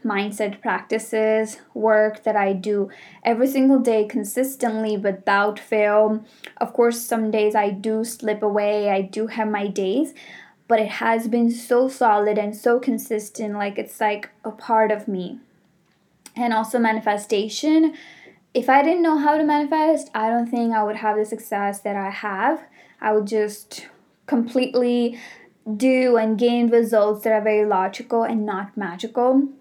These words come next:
And if you wanna know, like, exactly what I do, like, my mindset work and my manifestation practices, then I highly recommend for you to get my ebook plus audiobook,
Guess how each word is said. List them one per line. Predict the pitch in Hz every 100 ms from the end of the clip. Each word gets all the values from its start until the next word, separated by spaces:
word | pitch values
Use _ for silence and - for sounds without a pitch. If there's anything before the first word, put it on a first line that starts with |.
| - -
And | 220 214 208 202
if | -
you | 392
wanna | 381
know, | 285 247
like, | 233 220 208
exactly | 208 202 196 - 233
what | 226
I | 214
do, | 190 190 196
like, | 202 196
my | 196 196
mindset | 190 165 180 220 202
work | 208 214 214 -
and | 202 202 196
my | 196 190 196 - - - - _ _ _ _ _ _ -
manifestation | 302 330 330 311 - 285 285 269
practices, | 269 233 - 233 247 233 233 233
then | - 214 202
I |
highly | 202 269 285 269
recommend | 254 254 233 233
for | 226
you | 226 214 220
to | 214 214 208 208 196
get | 208 196 196 220
my | 208 202 202 202 202
ebook | 285 277 269 254 254 -
plus | - 330 349
audiobook, | 254 220 220 208 202 226 -